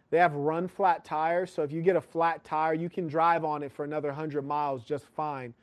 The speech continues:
Um, and as you know, racing cars, they don't, they're very close to the ground. And driving through Hollywood,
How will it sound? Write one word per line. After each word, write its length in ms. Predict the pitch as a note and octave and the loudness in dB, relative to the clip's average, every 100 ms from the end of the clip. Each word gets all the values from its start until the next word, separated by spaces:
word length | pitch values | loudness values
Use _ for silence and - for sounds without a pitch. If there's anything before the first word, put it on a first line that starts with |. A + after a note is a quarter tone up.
| _ _ _ _ | _ _ _ _
Um, 240 | D3 C#3 D3 | -6 -6 -6
and 120 | D#3 | -4
as 160 | D#3 C#3 | -2 -2
you 80 | D#3 | -2
know, 260 | E3+ E3 | 2 2
racing 600 | D3+ D3 F3 E3+ F3+ D#3+ | 2 0 -2 -2 -6 -6
cars, 580 | D3 D3 C#3+ C#3+ C#3 - _ _ _ - | -6 -4 -2 -2 -4 -10 _ _ _ -2
they 140 | D#3 | 2
don't, 240 | F3 F3 - _ _ - | 2 0 -6 _ _ 0
they're 120 | D#3 | 0
very 260 | D3+ F#3 F3 | 4 4 2
close 420 | - E3+ E3 - | 0 0 0 -2
to 140 | - | -4
the 100 | C#3+ | -2
ground. 440 | B2+ C#3 C#3+ C#3 C3 | -2 -2 -4 -4 -8
And 200 | C3 B2 | -10 -6
driving 400 | D#3 D#3+ E3 D3+ | 0 0 0 -6
through 220 | - C#3 | -6 -8
Hollywood, 720 | - F3+ F3 D3+ C#3 C#3 C3+ | -4 0 2 0 -2 -4 -4